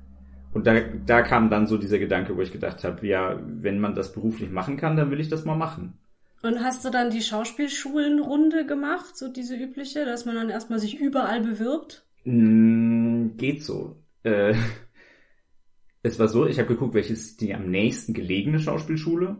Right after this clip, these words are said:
Speaker 1: und das war die Theaterakademie Mannheim. Und dann hat die Theaterakademie Mannheim eine Art Workshop angeboten. Das hieß damals die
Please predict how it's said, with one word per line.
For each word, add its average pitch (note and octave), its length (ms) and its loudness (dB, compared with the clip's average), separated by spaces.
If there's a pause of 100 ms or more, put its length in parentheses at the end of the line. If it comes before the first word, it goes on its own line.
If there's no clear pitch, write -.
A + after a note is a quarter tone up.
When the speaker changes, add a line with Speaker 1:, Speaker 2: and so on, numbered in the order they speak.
(100)
Speaker 1:
und G#2+ 160 -2
das G2+ 140 -4
war G2 100 2
die F#2+ 100 -6
Theaterakademie F2+ 800 -4
Mannheim. B2 580 -4 (560)
Und G2+ 300 -2
dann G2+ 500 0
hat - 160 -4
die G#2 140 -6
Theaterakademie F#2 800 -4
Mannheim A2+ 840 -4 (140)
eine F#2+ 460 -4
Art F#2 600 -8
Workshop A2+ 580 0
angeboten. C#3 920 -4
Das - 200 -10
hieß A2 220 -6
damals G2 400 -8
die - 280 -12